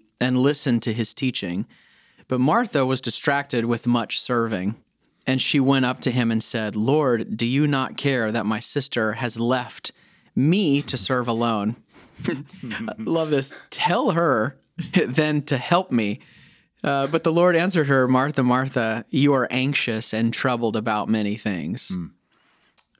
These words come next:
Speaker 1: But one thing is necessary. Mary has chosen the good portion, which will not be taken away from her."
Speaker 2: Hmm.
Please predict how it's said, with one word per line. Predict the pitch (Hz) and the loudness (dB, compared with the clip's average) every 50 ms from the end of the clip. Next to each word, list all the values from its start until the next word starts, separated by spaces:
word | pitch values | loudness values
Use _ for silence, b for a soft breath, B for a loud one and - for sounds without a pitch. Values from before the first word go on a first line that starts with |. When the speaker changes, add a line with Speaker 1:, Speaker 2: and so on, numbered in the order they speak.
| _ - | _ -2
Speaker 1:
But | - 139 131 | -2 0 0
one | 123 113 127 185 247 285 277 | 2 2 2 4 4 2 0
thing | - - - 120 110 107 107 101 101 107 120 - _ _ _ _ _ - | 0 0 -2 0 0 0 0 0 -2 -2 -4 -8 _ _ _ _ _ -4
is | 143 117 110 | -4 -2 -2
necessary. | 117 110 107 - - - - - 95 85 76 76 107 b b b b b b b b b b | -2 -2 -2 -4 -6 -6 -6 -6 -6 -6 -6 -8 -8 b b b b b b b b b b
Mary | 117 127 139 139 139 135 131 123 | 0 2 2 2 2 0 0 0
has | 120 127 120 - | 0 -2 -2 -2
chosen | - - - 139 131 127 127 117 117 110 110 110 - | -4 -2 0 0 2 2 2 0 0 2 2 2 0
the | - 123 120 123 | 0 0 0 0
good | 117 117 123 123 120 113 | 0 0 0 0 0 -2
portion, | - 113 117 110 110 - - 104 92 90 92 123 - _ | -2 -2 -2 0 -2 -2 -4 -4 -4 -4 -4 -6 -6 _
which | - 123 120 107 - - | -4 -4 -2 -4 -4 -4
will | 120 113 | -2 -2
not | 110 110 101 92 67 - | -2 -2 -2 -4 -6 -6
be | 104 107 | -6 -6
taken | - - 117 104 92 - 92 85 | -6 -6 -8 -8 -8 -8 -8 -8
away | 87 92 92 87 90 | -6 -6 -6 -6 -8
from | - - 95 98 | -10 -10 -10 -10
her." | 110 64 62 - | -10 -10 -10 -10
Speaker 2:
Hmm. | 101 98 | -8 -8